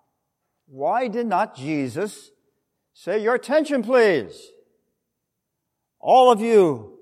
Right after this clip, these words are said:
who are here trying to get into the pool, I hereby declare you healed. Take up your bed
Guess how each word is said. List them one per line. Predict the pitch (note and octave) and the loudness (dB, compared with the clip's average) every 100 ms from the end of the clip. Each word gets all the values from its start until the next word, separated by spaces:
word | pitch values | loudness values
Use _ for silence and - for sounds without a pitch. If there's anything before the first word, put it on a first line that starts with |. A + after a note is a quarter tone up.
| - | -8
who | E3+ | -6
are | F3+ | -6
here | D#3 A#3 F#3+ C3 - _ | -4 0 0 -2 -6 _
trying | - G#3 A#3 | -4 -2 -2
to | F#3+ | 0
get | A3 | 0
into | A3 G#3+ | 0 -2
the | G3+ | -4
pool, | - A#3 A#3+ G#3 B2+ - - - _ _ _ _ _ _ _ _ _ _ | -4 0 4 6 4 -2 -16 -20 _ _ _ _ _ _ _ _ _ _
I | C3+ F3+ | -2 0
hereby | D#3 A#3+ A3+ F#3+ G3+ G#3 | 0 0 2 4 4 4
declare | E3+ - - B3 A#3 | -2 -8 -2 0 0
you | G3+ A3+ B3 - - _ _ | 0 0 0 -2 -10 _ _
healed. | - A#3+ D4+ F#3 G2 - - _ _ _ _ _ _ _ _ | -2 4 6 4 2 -12 -20 _ _ _ _ _ _ _ _
Take | G3 A3 | -6 -4
up | G#3+ | -4
your | F#3+ | -4
bed | D#3 A3 A#3+ | -2 -2 -2